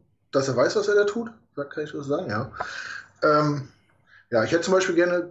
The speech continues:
Brian Pulaga gesehen bei uns. Wenn ich dann sehe, der, der geht für zehn Millionen, äh, zu den Chargers, denke ich, ah, das hätten wir auch zahlen können. Aber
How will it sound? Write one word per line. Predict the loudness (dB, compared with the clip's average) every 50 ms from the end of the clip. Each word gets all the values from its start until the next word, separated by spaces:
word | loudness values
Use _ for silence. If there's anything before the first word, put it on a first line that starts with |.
| -4
Brian | -2 0 0 0
Pulaga | 0 0 2 2 2 2 0 -2
gesehen | -2 0 0 0
bei | 0
uns. | -2 -4 -6 -8 -12 -16 -20 _ _ _ _
Wenn | -8 -8 -6
ich | -6
dann | -6 -2 2
sehe, | 2 2
der, | 2 2 -2
der | -4 -4 -4
geht | -2 -2 -2
für | -4 -6
zehn | -4 0 2 2 4
Millionen, | 4 2 2 2 2 0 -2
äh, | -2 -2 0
zu | 0 0
den | 0 0
Chargers, | 0 2 2 2 2 2 0 0
denke | -2 -4 -4 -4
ich, | -6 -6
ah, | -6 -4 -4 -6 -8 -10 -16 -18 -18 -18 -12 -8 -4
das | -2 -2
hätten | 0 0 2
wir | 4 4 4
auch | 4 2 0
zahlen | -2 -4 -4 -4 -6
können. | -8 -8 -4
Aber | -2 0 0 0 0 -2